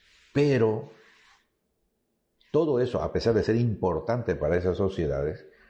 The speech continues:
se están limitando a los que no están vacunados. Hay que presentar una, un carnet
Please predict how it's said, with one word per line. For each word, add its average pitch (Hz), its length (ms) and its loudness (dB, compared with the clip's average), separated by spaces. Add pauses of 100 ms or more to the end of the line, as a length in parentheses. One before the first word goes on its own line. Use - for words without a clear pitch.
(360)
se - 160 -6
están 98 420 -4
limitando 82 720 -4 (420)
a 90 140 -2
los 85 140 -4
que 80 80 -4
no 90 120 -2
están 85 220 -2
vacunados. 78 720 -2
Hay 98 120 0
que 95 120 0
presentar 85 420 -2
una, 80 400 -4 (720)
un 92 180 -2
carnet 87 800 -2